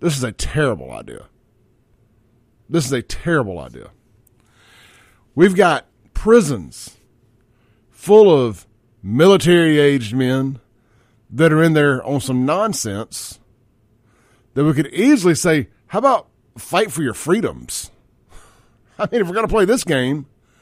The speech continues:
I'd much rather put a, put a bunch of folks in prison, give them the opportunity. But wouldn't that be an interesting one? How many people, and I'm talking about nonviolent offenders,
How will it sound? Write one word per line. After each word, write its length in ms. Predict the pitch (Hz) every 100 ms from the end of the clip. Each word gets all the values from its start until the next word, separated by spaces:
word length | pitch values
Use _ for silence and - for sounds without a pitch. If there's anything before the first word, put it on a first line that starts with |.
| _ _ _ _ _ _ _ _ _ _ _ _ _
I'd 220 | - 226
much 480 | 233 220 240 262 254
rather 160 | 220 190
put 160 | 170
a, 120 | 190 123 _ _ _ _ _ _ _ - -
put 160 | 208
a 40 | 196
bunch 200 | 190 170
of 60 |
folks 280 | 139 180 175
in 120 | 165
prison, 420 | - 190 190 156 139
give 260 | 160 151
them 240 | 147 220 220
the 120 | 147
opportunity. 680 | 120 110 117 127 104 85 - _ _ _ _ _ _ _ _ _ _ -
But 100 | 160
wouldn't 160 | 269
that 180 | 190 160
be 100 | 160
an 80 | 156
interesting 460 | 160 147 - 156 143
one? 220 | 131 110 _ _ _ _ _ _
How 240 | - 190
many 260 | 247 247 190
people, 360 | - 143 123 127
and 100 | 156
I'm 80 |
talking 200 | 190 165
about 80 | 139
nonviolent 640 | 123 123 127 113 113 107 101
offenders, 480 | - 98 82 80